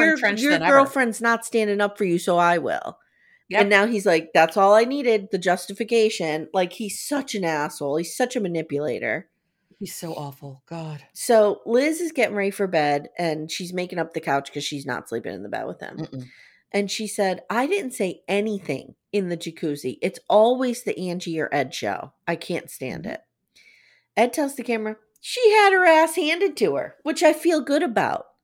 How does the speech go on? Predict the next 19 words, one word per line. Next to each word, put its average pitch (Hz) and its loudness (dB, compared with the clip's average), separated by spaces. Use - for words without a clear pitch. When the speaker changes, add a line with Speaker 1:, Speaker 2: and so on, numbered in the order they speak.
Speaker 1:
This - -14
is 330 -8
the 320 -6
woman 214 -6
you 196 -4
love. - -8
Speaker 2:
Oh 294 -4
my 277 -6
God. 226 -8
Speaker 1:
And 226 -4
then 285 -2
he 302 0
says, 202 0
he 185 -8
catches 220 -4
himself, - -12
psychopath, 131 -2
Speaker 2:
Yes. 127 -6
Speaker 1:
sociopath. 160 -2